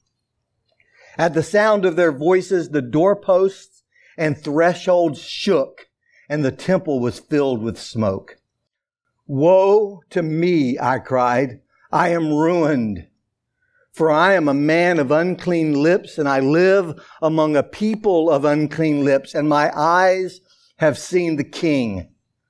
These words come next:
the Lord Almighty.' Then one of the seraphim flew to me with a live coal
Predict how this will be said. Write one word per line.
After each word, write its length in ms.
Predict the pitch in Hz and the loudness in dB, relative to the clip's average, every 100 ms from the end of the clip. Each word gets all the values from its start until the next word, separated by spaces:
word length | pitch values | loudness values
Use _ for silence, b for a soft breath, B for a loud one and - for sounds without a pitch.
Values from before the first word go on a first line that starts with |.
| _ _ _ - | _ _ _ -4
the 100 | 143 | -2
Lord 380 | 131 151 165 | 0 2 4
Almighty.' 800 | 156 147 139 127 127 110 95 - _ _ _ _ _ _ _ _ _ - | 4 2 0 0 0 -2 -8 -10 _ _ _ _ _ _ _ _ _ -2
Then 240 | 170 170 | 0 2
one 160 | 170 185 | 0 0
of 80 | 151 | 0
the 80 | |
seraphim 600 | 151 180 170 156 151 123 | 0 2 4 2 -2 -8
flew 360 | - 160 175 156 | -6 0 2 0
to 120 | 160 | 0
me 260 | 143 131 117 | 0 0 0
with 220 | 123 127 | -2 0
a 100 | 127 | 0
live 600 | 120 143 143 160 156 117 | 0 2 2 2 0 -4
coal 500 | - 160 143 127 110 | -2 0 2 0 -4